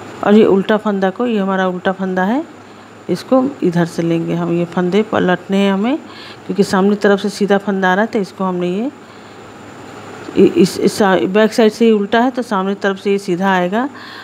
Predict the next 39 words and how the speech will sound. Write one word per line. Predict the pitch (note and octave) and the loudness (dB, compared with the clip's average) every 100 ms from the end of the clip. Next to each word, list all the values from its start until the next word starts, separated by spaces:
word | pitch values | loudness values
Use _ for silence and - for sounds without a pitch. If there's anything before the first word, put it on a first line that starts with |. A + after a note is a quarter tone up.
| - | -8
तो | - | -2
इसलिए | A3 - A#3 | 0 2 0
स-, | A#3 - | 0 -4
आगे | - E3+ G3 | -2 2 2
तरफ | G3+ F#3 F3+ | 2 0 0
वाले | F3 F#3+ | 0 -2
फंदों | F#3+ F3+ F#3+ | -4 -4 -4
को | G3 | -4
हमने | F3+ F3 F#3+ C4 C4+ - - - | -4 -2 -2 -2 -6 -14 -18 -2
इस | F#3+ - | -2 2
तरीके | F3 E3+ E3+ | 2 4 2
से | F3 G#3+ | 0 -2
पलट | F#3+ E3 D#3+ E3 | 0 0 -2 -4
लेना | D#3+ E3 | -4 -4
है। | E3 E3+ | -4 -4
ये | E3 | -4
देखिए | E3 D#3+ F3 | -4 -6 -4
ऐसे | E3 E3 F3 | -4 -4 -4
करके, | F3 E3+ - C#4 - - - - - - - - | -4 -2 -2 -2 -4 -16 -18 -18 -18 -20 -8 2
तो | |
ये | F3 | 2
पलट | E3 D#3+ D#3+ - | 2 0 0 -2
लेंगे। | D#3+ D#3 E3 E3+ - - - - - - - - | -4 -2 -4 -6 -12 -20 -20 -20 -20 -20 -4 4
तो | |
ये | G#3 F#3+ | 6 6
back | F#3 F3 | 4 2
side | - F3+ | 2 0
से | F3 G3 | 0 -4
हम | F#3 F#3 | -4 -2
बुन | F#3 F#3 | -2 -2
रहे | F#3 | 0
हैं, | A#3 | 0
हमने | B3 G3+ E3+ | 0 0 0
इसी | E3 | -2
तरीके | F3+ F3 F3 F#3 | -2 -2 0 -4
से | F#3 | -4
बुन | E3 E3 E3+ | -2 0 2
लेना | E3+ F3 | 2 0
है। | G3 | 0